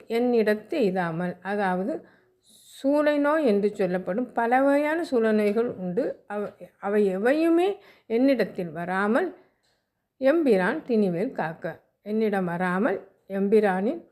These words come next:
திண்மையான வேல் என்னை காப்பதாக என்று பாம்பன் சுவாமிகள் வேண்டுகிறார். எனவே இப்பாடலில் கூறும் நோய்கள் நா வறட்சியை உண்டாக்கும் நோய், வாத நோய், சீதள நோய், உடலில் வெ-, உணவில் வெறுப்பு,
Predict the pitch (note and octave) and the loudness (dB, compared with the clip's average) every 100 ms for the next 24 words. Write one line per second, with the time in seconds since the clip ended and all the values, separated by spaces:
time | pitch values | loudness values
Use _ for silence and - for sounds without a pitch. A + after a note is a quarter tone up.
0 | _ _ _ _ _ A3 A3 B3+ C#4+ C#4+ | _ _ _ _ _ -2 2 2 4 4
1 | D#4 F4+ F3+ F3+ - G3+ F3 D#3+ B3+ - | 2 -2 -2 -2 -4 -8 -8 -6 -8 -4
2 | G#3 G3+ G#3+ F#3+ F3+ E4 E4 F#3 F3+ C#4+ | -4 0 0 0 -2 -4 -6 -6 -6 -6
3 | C4+ A#3 A#3+ A#3+ - D3 E3 G3 F#4 E4+ | -4 -2 -2 -4 -4 -6 -4 -2 -2 0
4 | C4+ G#3+ G3+ E3+ D#3 - - _ _ _ | 2 2 4 2 0 -8 -14 _ _ _
5 | _ _ _ _ _ G3+ G3+ A3 E4+ C4+ | _ _ _ _ _ -4 0 0 0 -2
6 | - G3+ F#3 A3+ B3+ C#4+ C#4 G#3+ G3 F#3+ | -2 2 4 4 2 0 -2 -4 -4 -2
7 | F#3+ - F3+ F3 F3+ C#4+ E4+ G3+ F3+ F#3 | -4 -6 -8 -6 -4 -6 -8 -6 0 2
8 | G#3 G#3 F#3 F#3+ F#3 G#3+ G3+ F#3+ G3 G3 | 2 0 -2 -2 -2 -2 0 0 2 0
9 | G3 G#3+ A3 D#4+ E4+ G3+ E3+ F3+ F#3+ G3+ | 0 0 2 0 -2 -6 -2 0 0 2
10 | G#3 C4 F4+ - _ _ _ _ - - | 2 2 0 -10 _ _ _ _ -12 0
11 | G#3 G#3 G#3 G#3 G#3 B3+ E4+ - _ G#3+ | 2 4 2 2 2 0 -2 -12 _ -6
12 | G#3+ G#3 G3 F3+ F3+ - G3+ A#3 B3 A3+ | -2 0 0 -2 -4 -6 -2 0 2 2
13 | F3 F3 F3 - E4 G4 | 2 -2 -4 -6 -4 -4